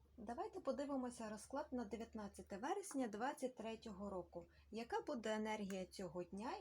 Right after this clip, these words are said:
і які події? Мої розклади для Сонця, Місяця, Венери і Асцендента. Починаємо з Дів, тому що у них дні народження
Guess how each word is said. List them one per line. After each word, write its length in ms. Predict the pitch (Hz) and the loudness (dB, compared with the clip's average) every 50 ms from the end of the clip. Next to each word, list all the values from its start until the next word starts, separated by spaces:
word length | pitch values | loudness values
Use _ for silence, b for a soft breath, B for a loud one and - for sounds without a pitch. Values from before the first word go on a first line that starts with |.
| 277 | 0
і 140 | 269 208 180 | 0 0 0
які 240 | 175 175 - - 359 | 0 -2 -4 -8 -10
події? 600 | - - 220 175 160 175 180 175 165 170 170 165 170 185 - B B B B B B B B B | -6 -4 -4 -2 0 0 0 0 0 -2 -4 -6 -6 -6 -10 B B B B B B B B B
Мої 280 | 196 185 175 165 208 269 | -2 -2 0 2 4 4
розклади 480 | 349 349 349 - 339 339 349 349 359 | 4 4 4 4 6 6 6 6 6
для 180 | 285 247 214 208 | 4 4 2 0
Сонця, 400 | - - 330 403 427 370 - 277 | -2 0 2 4 4 4 6 6
Місяця, 500 | 240 240 277 - - 269 262 - 233 208 | 6 6 4 4 2 0 2 2 2 2
Венери 460 | 185 196 190 190 208 226 233 233 240 | 2 2 2 2 2 2 2 2 0
і 220 | - - 190 185 | -2 -2 -2 -2
Асцендента. 800 | 196 202 196 - - 196 185 185 160 180 170 170 165 - - 160 147 - - - - - - - - B B B B B B B B B B | -2 -2 -2 -2 -2 0 0 0 2 2 0 0 0 -2 -4 -4 -4 -4 -4 -4 -4 -4 -6 -10 -14 B B B B B B B B B B
Починаємо 840 | - 208 196 - - 202 190 190 185 180 175 170 160 160 156 160 156 | -2 -2 0 2 2 2 2 2 2 2 2 0 -2 -2 -4 -6 -6
з 120 | 160 - - - - | -8 -10 -14 -10 -6
Дів, 460 | 180 170 160 160 175 233 339 403 - | -4 -4 -2 0 2 2 2 2 0
тому 340 | - - 277 262 240 240 254 | -2 -2 0 2 2 2 2
що 240 | 254 - - 277 269 | 0 -2 0 0 2
у 60 | 254 | 2
них 340 | 247 247 254 262 262 - 247 | 4 4 4 2 0 -2 -6
дні 320 | 233 - - 240 247 247 | -4 2 4 6 6 6
народження 1000 | 240 240 240 233 240 233 233 240 240 240 - - 254 240 233 233 233 226 233 233 | 6 4 2 2 0 0 0 0 0 0 0 0 2 2 2 2 2 2 0 0